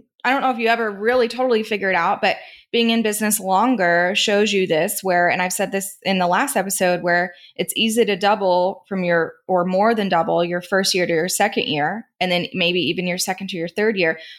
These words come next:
But as you're getting into just higher revenue numbers, it get, it gets unrealistic to double and triple those. And so it's weird going from, like, "Yeah, we did forty percent, and next year it's still gonna be just as bomb, but it probably won't be forty percent."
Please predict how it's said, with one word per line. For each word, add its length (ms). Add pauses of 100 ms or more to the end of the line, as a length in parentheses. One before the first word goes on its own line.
But 80
as 180
you're 120
getting 420
into 240
just 180
higher 400
revenue 540
numbers, 720 (380)
it 140 (400)
get, 200 (100)
it 240
gets 240
unrealistic 960
to 100
double 380
and 120
triple 380
those. 540
And 180
so 200
it's 140
weird 480
going 280
from, 160
like, 180 (300)
"Yeah, 320
we 80
did 180
forty 260
percent, 580
and 180
next 260
year 120
it's 100
still 160
gonna 100
be 100
just 220
as 160
bomb, 300
but 120
it 120 (160)
probably 320
won't 200
be 160
forty 300
percent." 500